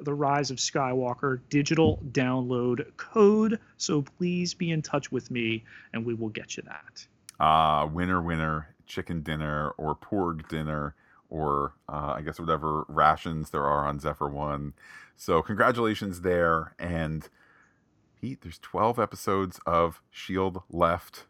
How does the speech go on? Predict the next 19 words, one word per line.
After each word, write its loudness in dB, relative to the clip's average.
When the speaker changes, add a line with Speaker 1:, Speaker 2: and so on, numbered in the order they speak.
Speaker 2:
Let's 2
savor 6
these -2
twelve 2
weeks. -2
How -4
can -6
people 0
be -2
in -2
touch 0
with -10
you 0
to -14
talk 0
about 2
Agents -6
of -14
shield? -4